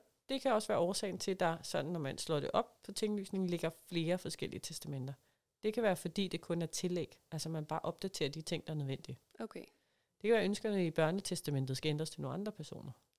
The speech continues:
Speaker 2: Ja.
Speaker 1: Det er nogle gange derfor, jeg siger til folk, jamen, jeg, det skal vi vel s-,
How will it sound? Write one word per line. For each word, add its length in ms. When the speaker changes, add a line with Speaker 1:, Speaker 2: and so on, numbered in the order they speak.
Speaker 2:
Ja. 40
Speaker 1:
Det 60
er 40
nogle 200
gange 160
derfor, 220
jeg 100
siger 180
til 100
folk, 380
jamen, 120
jeg, 340
det 100
skal 180
vi 100
vel 140
s-, 120